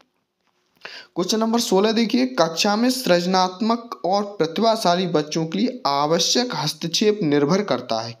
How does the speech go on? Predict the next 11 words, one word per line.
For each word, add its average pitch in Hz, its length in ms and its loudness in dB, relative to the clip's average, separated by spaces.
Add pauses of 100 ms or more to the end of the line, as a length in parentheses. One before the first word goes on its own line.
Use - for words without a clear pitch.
किस 208 140 -4
पर 240 160 0
निर्भर 156 320 2
करता 131 360 -2
है? 139 140 -4 (360)
शिक्षक 208 460 2
द्वारा 196 400 4 (200)
अनुकूलित 165 640 0
और 175 200 4
प्रेरक 170 480 0
निर्देशन 147 600 2